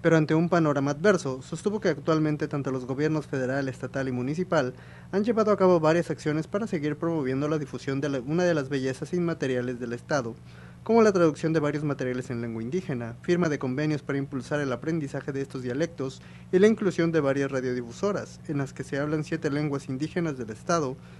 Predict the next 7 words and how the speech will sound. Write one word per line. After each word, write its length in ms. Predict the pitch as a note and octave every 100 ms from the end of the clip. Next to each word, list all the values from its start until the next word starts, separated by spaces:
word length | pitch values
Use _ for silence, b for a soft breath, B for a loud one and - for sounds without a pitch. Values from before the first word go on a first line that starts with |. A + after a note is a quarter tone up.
| B
que 100 | D3
son 260 | D3+ D3+ C#3+
zoque, 480 | - G3+ G3 D3 C#3+
tzotzil, 540 | - - C3+ - E3 E3
celtal, 580 | - D3 B2 D3+ D3 D3+
tojolabal, 600 | - B2 C3 A#2+ C#3+ C#3 C3
canjobal, 580 | - B2 B2+ B2 C#3 D#3